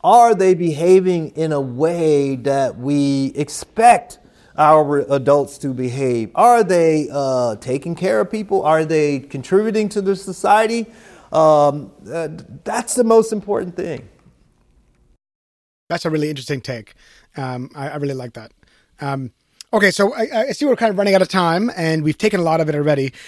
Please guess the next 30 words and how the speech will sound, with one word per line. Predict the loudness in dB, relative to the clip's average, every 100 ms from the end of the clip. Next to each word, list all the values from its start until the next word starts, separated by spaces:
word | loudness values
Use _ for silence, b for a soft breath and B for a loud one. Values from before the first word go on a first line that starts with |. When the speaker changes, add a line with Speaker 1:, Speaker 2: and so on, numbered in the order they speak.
| B -2
Speaker 2:
But, | 0
um, | 2 2 0 -8 -20 _ 0
and, | 0
and | 2 2
we | 6
don't | 6
have | 4
to | 0
keep | 0
this | 0
in, | 0
Carl, | 0 2 4 2
if | -2 -4
you | -2
don't | -2
want | -2 -4
to. | -4 -2
But, | -4 -4
uh, | -4 -2
we | 0
have | 0 0
some | -4
fun | -2 -2 -2
questions, | -4 -4 -8 -12 -10
uh, | -8 -6 -8
to | -12
kind | -12 -10
of | -10
end | -12
up. | -12 -14